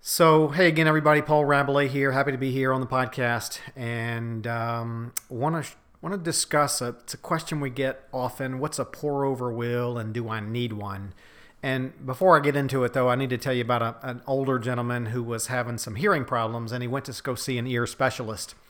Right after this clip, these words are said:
So the doctor fitted him with some nice hearing aids that brought his hearing back to full strength.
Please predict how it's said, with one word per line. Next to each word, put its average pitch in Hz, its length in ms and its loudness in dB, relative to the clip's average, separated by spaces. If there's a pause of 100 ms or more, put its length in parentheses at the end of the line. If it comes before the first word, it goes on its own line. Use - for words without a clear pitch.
(640)
So 190 140 0
the 185 120 0
doctor 151 420 4
fitted 143 340 0
him 143 100 0
with 139 120 0
some 151 160 -4
nice 135 240 0
hearing 135 320 0
aids 131 380 0
that 113 140 -4
brought 123 200 2
his 117 140 -4
hearing 127 280 -4
back 120 220 -2
to 110 100 -6
full 127 300 -4
strength. 147 580 -2